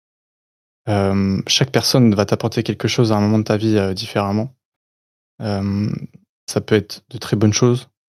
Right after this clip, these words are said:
comme de très mauvaises choses, mais même des tr-, des très mauvaises choses, tu vas en retirer plein, plein, plein d'apprentissages, parce que tu vas justement comprendre ce que tu veux pas et, et ce qui t'a manqué et ce qui allait pas, pour ne pas retrouver cet amour, euh,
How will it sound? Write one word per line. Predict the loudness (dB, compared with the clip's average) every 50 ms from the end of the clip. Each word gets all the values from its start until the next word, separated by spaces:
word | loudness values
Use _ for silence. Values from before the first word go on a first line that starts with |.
| _ _ _ _ -6
comme | -2 0 0
de | 0
très | 0 -2 -2 -2
mauvaises | -2 0 0 -2
choses, | -2 0 0 0 0 0 -6 _ _ 0
mais | 2 4 4 2 0 -4 _ _ _ _ _ _ _ -2
même | 2 4 4 4
des | 4 2
tr-, | -2 -6 -10 -12 _ _ -8
des | -4 -4 -4
très | -2 0 0 2
mauvaises | 2 2 2 2 0
choses, | 0 0 0 0 0 -2 -6
tu | -14 -10 -4
vas | -4 -4
en | -2
retirer | -2 -4 -6 -6 -4 -2 -2 -2 -4 -6 _ _ _ _ _ _ _ _ _ _ _ _ _ _ _ _ _ -2
plein, | 0 2 2 2 2 0 0
plein, | -2 -2 -2 -2 -2
plein | -2 -2 -2 -2
d'apprentissages, | -2 -2 -4 -6 -8 -8 -6 -4 -2 -2 -2 -2 -6 _ _ _ _ _ _ _ _ _ _ _ _ _ -18
parce | -16 -16 -12
que | -12 -14
tu | -12 -12 -8
vas | -4 -4 -4
justement | -4 -6 -6 -4 -2 -2 -2
comprendre | -2 -4 -10 -6 -4 -4 -4
ce | -4 -6
que | -10 -10
tu | -12 -12 -14
veux | -10 -10 -10
pas | -4 -2 0 0 0 0
et, | -2 -4 -4 -4 -4 -6 -6 -8 -10 -14 _ _ _ _ _ _
et | -18 -18
ce | -16 -16
qui | -18 -14 -6
t'a | -4 -2
manqué | -2 -2 -4 -4 -2 -2 -2 -2 0 -4 -6
et |
ce | -8 -8
qui | -10 -6 -4 -2
allait | -2 -2 -2
pas, | -4 -4 -6 -6 -8 _ _ _ _ _ _ _ _ _ _
pour | -4 -2
ne | 0 0
pas | 0 0 0 0
retrouver | 0 0 -2 -4 -8 -6 -6 -6
cet | -8 -8 -6 -4
amour, | -2 0 0 0 0 0 -2
euh, | -2 -2 -2